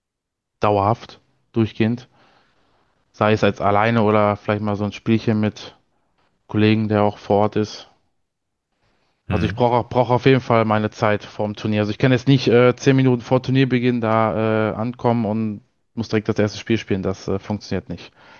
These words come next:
Speaker 2: Und wenn du, äh, jetzt dich alleine zum Beispiel an Bord warm spielst oder so, was machst du da? Also gehst du jetzt al-,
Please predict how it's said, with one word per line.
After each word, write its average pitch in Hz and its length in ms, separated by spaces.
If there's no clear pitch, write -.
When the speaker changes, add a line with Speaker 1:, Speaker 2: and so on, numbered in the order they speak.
Speaker 2:
Und 101 180
wenn 101 160
du, 104 400
äh, 104 360
jetzt 104 240
dich - 220
alleine 98 300
zum 113 160
Beispiel 107 260
an 101 80
Bord 104 260
warm 98 180
spielst 127 260
oder 139 100
so, 123 100
was 117 140
machst 107 280
du 147 40
da? 170 280
Also 101 680
gehst 107 240
du 110 60
jetzt 107 280
al-, 110 220